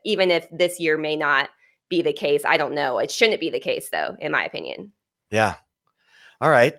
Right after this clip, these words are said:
Speaker 2: Love it or leave it. Number two.
Speaker 1: All right. Number two for you is love it or leave it. You were more surprised by Texas putting up seventy on Texas Tech than S M U running for three hundred fifty yards on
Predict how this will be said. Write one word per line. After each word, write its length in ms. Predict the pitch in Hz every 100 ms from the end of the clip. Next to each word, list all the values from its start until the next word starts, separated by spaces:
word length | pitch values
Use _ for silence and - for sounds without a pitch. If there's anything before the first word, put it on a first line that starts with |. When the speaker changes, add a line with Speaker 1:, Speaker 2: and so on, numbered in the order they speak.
| 107
Speaker 2:
Love 300 | 113 127 123
it 80 |
or 80 | 127
leave 240 | 117 135 135
it. 160 | -
Number 200 | 117 110
two. 380 | 104 - 143 113 - _ _ _ _ _ _ -
Speaker 1:
All 80 |
right. 140 | 160 -
Number 320 | 190 196 214
two 380 | 214 - 190 196
for 180 | - 220
you 260 | 190 170 -
is 460 | 165 151 147 147
love 260 | 190 196 202
it 80 | 247
or 140 | 240
leave 220 | 226 190 165
it. 240 | 156 - - -
You 160 | 190 202
were 100 | 202
more 320 | 190 190 220
surprised 640 | 233 247 - 196 175 175 -
by 120 | 170
Texas 500 | 170 170 - 175 170
putting 340 | - 170 165
up 140 | 156 -
seventy 640 | - 208 190 214 226 220
on 180 | 180 175
Texas 500 | - 175 175 196 185
Tech 420 | - 151 151 - _ - _
than 160 | 180 175
S 240 | - 185
M 160 | 196 185
U 180 | 175 170
running 460 | 151 170 196 202
for 120 | 202 202
three 300 | 196 180 180
hundred 320 | 190 180 175
fifty 260 | 170 160
yards 360 | 170 165 160 156
on 180 | 156